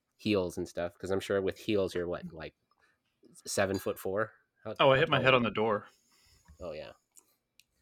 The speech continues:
Speaker 2: So, yeah, I don't, I don't do those. But,
Speaker 1: Yeah.
Speaker 2: yeah, um, so would you, would you prefer to be taller? You said shorter, right?
Speaker 1: Just slightly shorter. Just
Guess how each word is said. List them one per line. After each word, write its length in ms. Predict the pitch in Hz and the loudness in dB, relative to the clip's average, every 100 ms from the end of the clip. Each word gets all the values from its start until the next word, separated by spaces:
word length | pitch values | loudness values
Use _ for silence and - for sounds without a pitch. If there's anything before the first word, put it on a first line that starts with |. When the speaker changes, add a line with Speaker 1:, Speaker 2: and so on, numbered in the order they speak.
| _ _ _ _ _ _ - _ _ _ _ _ _ _ _ _ _ | _ _ _ _ _ _ -20 _ _ _ _ _ _ _ _ _ _
Speaker 2:
So, 120 | - 117 | -6 -2
yeah, 140 | 104 | -2
I 40 | |
don't, 180 | 104 107 - | -2 -6 -6
I 40 | |
don't 160 | 117 107 | -6 -6
do 100 | 107 | -8
those. 340 | 113 110 - - - _ | -12 -14 -16 -18 -20 _
But, 260 | 127 131 220 | 4 4 4
Speaker 1:
Yeah. 0 | |
Speaker 2:
yeah, 440 | 160 165 165 156 | 4 6 8 8
um, 340 | 160 165 165 139 - - _ _ _ _ - - - - - - - _ | 6 4 -4 -6 -14 -20 _ _ _ _ -20 -20 -20 -20 -20 -20 -20 _
so 160 | - 165 | 8 10
would 180 | 147 143 | 10 4
you, 60 | |
would 160 | 160 135 | -2 0
you 100 | 151 | 0
prefer 480 | 151 139 147 139 139 | 0 2 6 6 6
to 220 | 139 135 | 2 -4
be 540 | 117 123 120 117 110 107 | 2 4 6 4 2 0
taller? 420 | 127 113 123 - | 4 4 4 2
You 160 | 139 139 | 0 2
said 200 | 131 107 | 2 2
shorter, 360 | 131 113 107 | 2 2 2
right? 300 | 104 107 117 - _ _ _ _ - | 0 0 -2 -8 _ _ _ _ -2
Speaker 1:
Just 180 | 190 - | 0 2
slightly 680 | - 160 170 147 131 117 | 0 2 2 0 0 0
shorter. 560 | 104 104 90 87 82 82 _ _ | 0 -2 -2 -4 -8 -10 _ _
Just 280 | - 170 - | 0 0 0